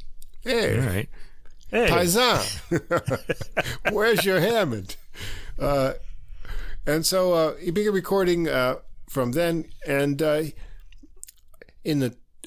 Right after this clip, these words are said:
Speaker 1: early two thousands, he got, uh, some notoriety also working with, uh, the great Pat Martino on guitar.
Speaker 2: Ah, yes.
Speaker 1: Uh, and so, uh, he was also placed high in, uh, critic polls,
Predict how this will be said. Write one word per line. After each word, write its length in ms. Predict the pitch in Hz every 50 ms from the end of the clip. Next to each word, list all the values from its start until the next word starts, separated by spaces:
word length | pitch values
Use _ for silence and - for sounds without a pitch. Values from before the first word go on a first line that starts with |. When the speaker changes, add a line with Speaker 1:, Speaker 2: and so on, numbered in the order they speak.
| - - -
Speaker 1:
early 340 | 196 233 277 294 294 254 170
two 160 | - - 107
thousands, 480 | 95 - 110 101 104 104 - 131 120
he 100 | - 123
got, 420 | 117 - 139 135 135 131 - _ -
uh, 420 | - - 165 143 123 120 120 123
some 240 | 120 - - 123 117
notoriety 800 | 123 127 131 127 123 123 120 120 120 120 123 120 120 120 127 - - _ _ _ _ _
also 260 | - - - - 123
working 440 | 110 107 127 131 127 - 151 147 151
with, 300 | 156 151 143 - - -
uh, 120 | 156 147
the 120 | 147 143 147
great 260 | - 160 156 156 - - - - - - - - - -
Pat 220 | - 147 143 143
Martino 500 | 147 139 139 - - 156 139 110 92 90 - - - - - - - - - - _ -
on 140 | - 98 95
guitar. 420 | 98 95 - - 107 98 90 - - _ - - - - - - - -
Speaker 2:
Ah, 100 | - 110
yes. 460 | 110 104 98 87 92 - - - - - - - - - - - - - - - - -
Speaker 1:
Uh, 60 | - -
and 240 | 110 113 113 117
so, 340 | - - - 131 120 117 120 -
uh, 300 | - 123 120 117 113 117 - - - - - - - - - -
he 160 | 131 131 135
was 140 | 131 120 143
also 240 | 156 139 - - 123
placed 340 | - - - 139 120 - -
high 140 | - 123 113
in, 200 | 110 98 - - -
uh, 120 | 117 101
critic 400 | 95 - - - 247 277 262 - -
polls, 440 | - 104 98 113 135 - - -